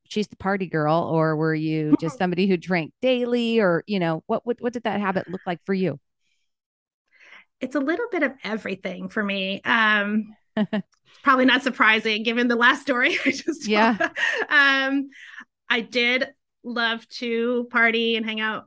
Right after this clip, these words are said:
Speaker 2: with my friends, and that was true from high school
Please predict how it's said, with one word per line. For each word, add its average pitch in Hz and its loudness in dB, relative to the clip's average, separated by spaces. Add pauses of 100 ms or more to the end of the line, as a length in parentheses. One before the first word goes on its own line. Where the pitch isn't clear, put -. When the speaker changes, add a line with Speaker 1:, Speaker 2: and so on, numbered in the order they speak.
(140)
Speaker 2:
with 226 -6
my 226 -2
friends, 170 -2
and 202 -4
that 190 0
was 202 -6
true 190 -6
from 175 -8
high 226 -2
school 202 -4